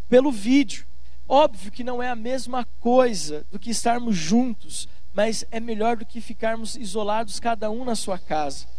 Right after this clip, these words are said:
Então, líder de célula, se você quer manter a comunhão da sua célula em tempos de quarentena, nessas células online, marque de tomar alguma refeição junto com os membros da sua célula. Eu sei que é algo muito novo, eu sei que isso é uma inovação, eu sei que às vezes você pode ficar meio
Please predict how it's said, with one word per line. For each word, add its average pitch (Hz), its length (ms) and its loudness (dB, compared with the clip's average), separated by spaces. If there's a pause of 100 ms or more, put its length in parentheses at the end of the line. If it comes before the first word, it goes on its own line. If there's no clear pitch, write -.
(200)
Então, 240 160 0
líder 262 320 0
de 220 140 -2
célula, 202 560 -2 (200)
se - 200 -2
você 247 280 0
quer 262 240 0
manter 262 540 0
a 254 60 -2
comunhão 240 520 0
da 247 120 0
sua 233 200 -2
célula 233 540 -2 (200)
em 190 100 -2
tempos 240 340 0
de 226 80 -2
quarentena, 233 640 -2
nessas 208 300 0
células 240 400 0
online, 214 440 0 (300)
marque 262 480 2
de 196 180 -2
tomar 240 600 0
alguma 254 360 -2
refeição 233 560 -2
junto 220 300 -2
com 233 160 -2
os 190 140 -2
membros 214 340 -4
da 196 100 -2
sua 190 220 -2
célula. 131 420 -2 (320)
Eu 233 120 0
sei 277 240 -2
que - 120 -2
é 240 40 4
algo 240 200 2
muito 240 280 -2
novo, 214 440 0
eu 214 80 -2
sei 254 240 -4
que 226 280 -2
isso 240 260 0
é 226 100 2
uma 233 220 -2
inovação, 220 840 -2
eu 208 80 -2
sei 247 240 -2
que 233 80 -2
às 208 140 -2
vezes 233 180 0
você 220 240 -4
pode 233 260 0
ficar - 420 -2
meio 226 300 -2